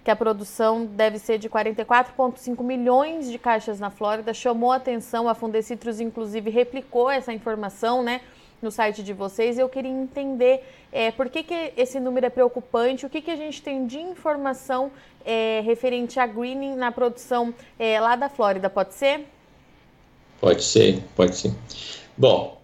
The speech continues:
Speaker 2: é, o greening chegou na Flórida um ano depois do que ele foi detectado aqui no Brasil.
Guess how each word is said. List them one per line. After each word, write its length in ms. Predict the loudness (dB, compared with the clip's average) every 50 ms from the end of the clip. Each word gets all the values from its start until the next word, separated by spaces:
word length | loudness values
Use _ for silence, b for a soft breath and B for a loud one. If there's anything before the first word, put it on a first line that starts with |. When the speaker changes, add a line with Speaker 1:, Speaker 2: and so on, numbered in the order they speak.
| _ _ _ _ -4
Speaker 2:
é, 480 | -4 -2 -2 -4 -4 -4 -6 -6 -8 -10 -10
o 80 | -12 -14
greening 440 | -12 -10 -10 -10 -10 -10 -10 -10 -10
chegou 440 | -8 -8 -8 -8 -4 -4 -4 -4 -4
na 140 | -6 -8
Flórida 480 | -10 -10 -6 -4 -4 -4 -2 -2 -2 -4
um 160 | -2 -2 -2
ano 240 | -2 -2 -2 -4 -6
depois 540 | -8 -10 -16 -8 -4 0 2 2 0 0 -2
do 120 | -10 -12
que 120 | -8 -8 -8
ele 100 | -8 -6
foi 180 | -4 -4 -4
detectado 640 | -4 -4 -4 -4 -8 -8 -8 -4 -2 0 0 0 -2
aqui 160 | -6 -8 -8
no 100 | -8 -6
Brasil. 480 | -4 -2 -4 -4 -4 -6 -12 -14 -14